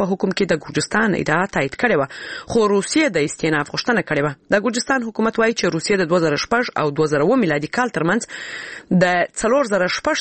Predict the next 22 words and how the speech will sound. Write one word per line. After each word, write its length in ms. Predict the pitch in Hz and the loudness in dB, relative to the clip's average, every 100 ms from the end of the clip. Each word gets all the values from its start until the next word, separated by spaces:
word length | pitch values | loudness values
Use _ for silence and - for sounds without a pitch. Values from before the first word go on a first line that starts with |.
| - | 0
سوه 180 | 156 | 0
ګرجیانو 440 | 147 143 - 165 160 | -2 -4 -2 0 0
د 80 | 147 - | 0 0
اخراج 320 | - 143 - | 0 -2 -2
حکم 180 | 254 269 | -2 0
صادر 240 | 247 226 | 0 -2
کړی 280 | 214 233 240 - | -2 0 0 2
او 120 | 156 - | -2 -2
تر 200 | - 151 - | -2 -2 -2
دوه 280 | 156 185 247 | -2 0 0
زره 220 | 220 180 | 0 -2
درې 280 | 151 220 302 | 0 0 2
سوه 180 | - 156 | 2 0
زیات 280 | 139 196 240 156 | 0 0 0 -2
وګړي 260 | 139 151 151 | -2 0 2
یې 60 | |
نیولي 340 | 143 147 240 302 - - - - | 2 2 2 0 -4 -14 -12 -2
او 180 | 156 147 | 2 4
له 120 | 143 | 2
روسیې 400 | 135 143 - 208 226 - | 2 -2 0 0 0 0
شړلي 480 | - - 147 143 139 | -2 0 0 0 0
دي. 100 | 151 | 0